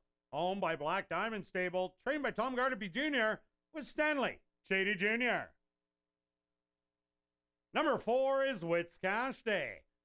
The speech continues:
owned by Henry Witt Junior, trained by Jerry Gorno, with Dario Dalrymple. Number five is Blazing Gulch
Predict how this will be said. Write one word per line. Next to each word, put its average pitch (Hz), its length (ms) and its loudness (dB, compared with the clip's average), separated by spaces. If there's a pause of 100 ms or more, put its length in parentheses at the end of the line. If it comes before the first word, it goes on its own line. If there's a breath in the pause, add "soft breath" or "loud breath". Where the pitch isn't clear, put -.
(140)
owned 180 280 -2
by 165 160 2
Henry 185 240 0
Witt 190 200 -2
Junior, 175 540 -2 (140)
trained 311 180 -2
by 269 80 2
Jerry 240 260 2
Gorno, 262 420 2 (440)
with 277 160 -6
Dario 185 320 4
Dalrymple. 160 800 0 (2750)
Number 285 240 4
five 262 520 2
is 262 180 0
Blazing 170 600 0
Gulch 208 580 0